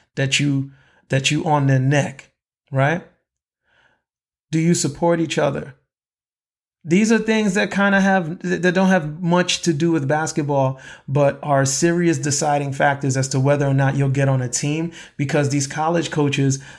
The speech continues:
I don't know, they're not young. For the most part, these guys are in their fifties. They know what they're looking for. They know what they want,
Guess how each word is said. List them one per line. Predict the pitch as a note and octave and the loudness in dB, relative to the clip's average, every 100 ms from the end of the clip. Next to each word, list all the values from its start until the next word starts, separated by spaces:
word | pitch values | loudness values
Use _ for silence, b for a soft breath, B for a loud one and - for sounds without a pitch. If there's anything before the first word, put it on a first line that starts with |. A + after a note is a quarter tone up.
| B | B
I | F3 | 0
don't | G3+ D3+ | 2 2
know, | C#3 C#3+ - _ | 0 -2 -8 _
they're | D3+ F#3 | 0 2
not | F#3+ F#3 | 2 2
young. | D#3+ G3 C#3+ C3+ - _ _ | 2 0 0 -6 -16 _ _
For | F3 | -2
the | D#3+ | 0
most | E3+ G3 G3+ | 0 0 -2
part, | E3+ D#3 | -4 0
these | F3 | 0
guys | F3 F3+ E3+ | 2 2 2
are | E3+ | -2
in | D#3 | -4
their | D3 | -6
fifties. | - F3+ F3 D#3+ D#3 - - | -2 -2 -2 -8 -12 -14 -2
They | E3+ | 0
know | E3+ E3+ F#3 | 4 2 2
what | F3+ F3 | 0 0
they're | E3+ | 0
looking | D#3 F3 E3 | 0 -2 -2
for. | C#3 D3 C3+ | -4 -2 0
They | C#3 | 0
know | C#3+ D#3 | 0 0
what | E3+ E3+ | 0 0
they | D#3 | -2
want, | C3+ D#3 F#3 | 0 0 -2